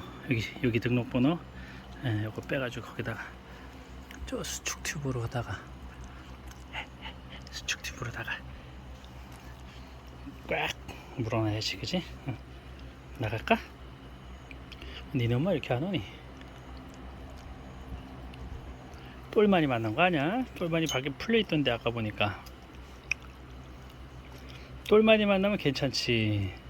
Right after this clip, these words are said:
이 행운이하고는 또 같은 암컷이니까. 에이, 설마 뭐 니네 엄마가 뭐 쌈꾼도 아니고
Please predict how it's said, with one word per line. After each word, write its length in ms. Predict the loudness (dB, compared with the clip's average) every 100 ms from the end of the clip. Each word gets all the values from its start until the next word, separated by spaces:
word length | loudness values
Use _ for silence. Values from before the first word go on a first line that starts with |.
| -14 -14 -12 -14 -14 -14 -2
이 60 | 2
행운이하고는 760 | 6 8 8 8 8 6 2 2
또 100 | -2
같은 320 | -2 4 6
암컷이니까. 840 | 6 2 0 2 2 6 4 4 0 -6 -12 -12 -10 -10 -12 -12 -14 -8 -2 2
에이, 180 | 4 4 2
설마 380 | -2 0 2
뭐 160 | 2 0
니네 240 | -2 0
엄마가 300 | 2 2 0 -2
뭐 140 | -6 -12 -12 -14 -12 -12 -12 -8 -8 -6
쌈꾼도 600 | -4 -2 -2 0 2 4
아니고 260 | 2 2